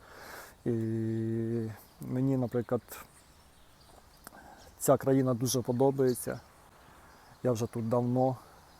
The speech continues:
І дякую вам за підтримку мого україномовного YouTube каналу про Нову Зеландію. Е, будь ласка, поставте коментар, підпишіться, е, поширте це відео серед друзів.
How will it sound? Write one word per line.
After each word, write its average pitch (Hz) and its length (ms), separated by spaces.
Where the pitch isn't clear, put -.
І 127 40
дякую 156 380
вам 131 140
за 131 140
підтримку 135 500
мого 120 240
україномовного 127 720
YouTube 120 260
каналу 123 360
про 120 160
Нову 123 260
Зеландію. 127 680
Е, 120 500
будь 117 140
ласка, 120 280
поставте 117 420
коментар, 123 560
підпишіться, 120 800
е, 113 420
поширте 127 380
це - 160
відео 120 280
серед 113 360
друзів. 123 460